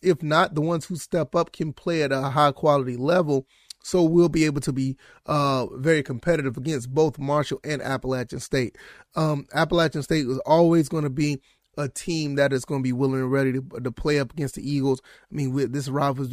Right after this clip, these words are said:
rivalry has been going on since the late eighties. So, um, why not continue that rivalry in a, in a time like this where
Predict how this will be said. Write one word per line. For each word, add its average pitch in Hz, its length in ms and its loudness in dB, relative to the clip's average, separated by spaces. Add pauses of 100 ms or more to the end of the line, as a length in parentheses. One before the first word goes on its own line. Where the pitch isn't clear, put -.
(120)
rivalry 147 420 2
has 127 60 -2
been 127 120 -6
going 131 180 -4
on 123 100 -6
since 120 140 -12
the 127 80 -10
late 123 220 -6
eighties. 160 440 -2 (320)
So, 143 360 4
um, 135 360 0 (300)
why 156 300 2
not 143 340 2 (360)
continue 151 520 0
that 131 280 2
rivalry 131 520 0
in 160 160 -4
a, 139 120 0 (100)
in 156 120 -4
a 143 80 -2
time 139 320 -4
like 123 220 -6
this 139 220 -2
where 131 340 -2